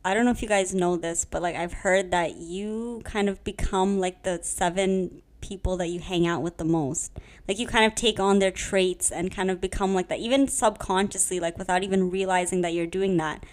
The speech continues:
So I know for me, like, in my own experience, certain people, like, I've hung out with, their kind of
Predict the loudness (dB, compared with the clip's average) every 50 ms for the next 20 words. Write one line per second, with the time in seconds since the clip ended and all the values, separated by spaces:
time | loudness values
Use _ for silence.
0 | -20 -20 -20 -20 -20 -12 -6 0 4 6 8 8 8 8 8 8 8 8 6 6
1 | 6 6 8 8 8 8 8 8 6 6 4 2 2 2 2 2 4 6 6 6
2 | 6 4 4 4 2 0 -2 -4 -2 0 0 2 2 2 0 0 0 0 0 0
3 | -2 -2 -6 -6 -6 -4 -2 -2 -2 -2 -4 -4 -2 0 2 2 0 0 -2 0
4 | 0 2 2 0 0 -2 -2 -2 -2 -2 -4 -6 -12 -20 -20 -20 -20 -20 -18 -6
5 | 0 2 2 2 2 2 0 2 2 0 0 -4